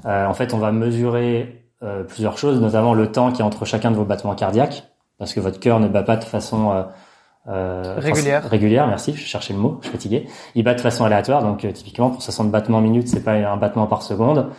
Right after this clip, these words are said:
Speaker 1: Et que je dis de façon indirecte parce que suivant ce côté aléatoire, et en fait, on, en fait, le, pourquoi H R V,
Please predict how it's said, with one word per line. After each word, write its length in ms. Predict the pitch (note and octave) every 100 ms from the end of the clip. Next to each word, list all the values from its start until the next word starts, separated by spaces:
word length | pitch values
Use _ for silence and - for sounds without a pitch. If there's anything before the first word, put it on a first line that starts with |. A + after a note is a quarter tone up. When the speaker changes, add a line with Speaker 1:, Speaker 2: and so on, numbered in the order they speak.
| - - _ _ -
Speaker 1:
Et 140 | G#2
que 240 | A2+ B2+ B2+
je 80 | G#2
dis 120 | A#2+
de 100 | A#2
façon 280 | A2 G#2 A2+
indirecte 460 | G#2+ A#2 C#3 C#3
parce 160 | G#2+ -
que 100 | G2+
suivant 400 | - B2+ B2 A#2+
ce 80 | -
côté 240 | A2+ A#2+
aléatoire, 800 | A2+ A2 G#2+ B2 A#2+ B2 A#2+ -
et 100 | A2+
en 60 | G2+
fait, 200 | A#2+ -
on, 280 | G#2+ G#2 A#2+
en 100 | B2
fait, 280 | A#2 A#2+ -
le, 400 | G#2+ G#2 - - -
pourquoi 320 | C3+ C#3 C#3
H 280 | C3 A#2+ B2
R 120 | A2
V, 320 | A2+ D3+ -